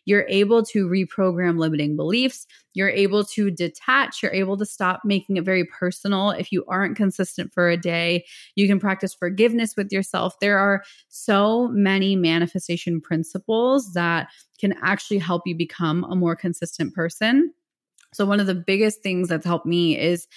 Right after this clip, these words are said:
really looking at consistency from, how do I manifest becoming a consistent person?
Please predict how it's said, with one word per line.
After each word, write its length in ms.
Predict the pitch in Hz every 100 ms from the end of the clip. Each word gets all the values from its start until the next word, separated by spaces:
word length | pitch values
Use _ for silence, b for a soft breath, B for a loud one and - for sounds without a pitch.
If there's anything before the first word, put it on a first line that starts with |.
| B B B -
really 600 | 165 220 220 208 196 175
looking 480 | 160 180 185 196
at 200 | 180 170 - _
consistency 680 | 196 180 170 - 170 - 160
from, 500 | - 208 226 202 175 -
how 140 | 190
do 80 | 240
I 80 | 247
manifest 720 | 208 185 175 - 170 - -
becoming 380 | 180 185 165 156
a 80 | -
consistent 520 | 156 151 - - -
person? 460 | - - - -